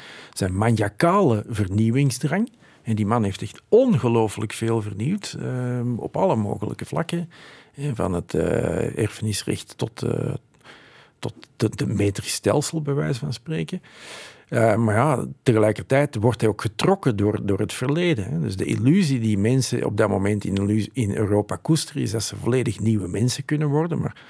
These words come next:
ja, het verleden komt terug in galop, uiteraard. En vandaar die kroon die hij opraapt uit de goot.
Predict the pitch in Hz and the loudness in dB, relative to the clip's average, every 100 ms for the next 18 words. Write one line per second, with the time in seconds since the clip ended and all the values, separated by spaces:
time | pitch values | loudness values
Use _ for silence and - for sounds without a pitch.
0 | - - 85 78 - 85 113 120 104 90 | -20 -10 -6 -6 -6 -2 0 0 0 -4
1 | 92 143 - 110 101 123 170 170 - - | -2 -4 -2 -4 0 0 0 -2 -10 -10
2 | - - - - - 107 90 95 135 110 | -10 -10 -10 -10 -8 -4 0 2 2 0
3 | 101 - 135 165 160 113 110 - - - | -4 0 2 2 2 0 -2 -2 -6 -6
4 | - - - - 110 - - - | -8 -6 -8 -10 -12 -12 -12 -14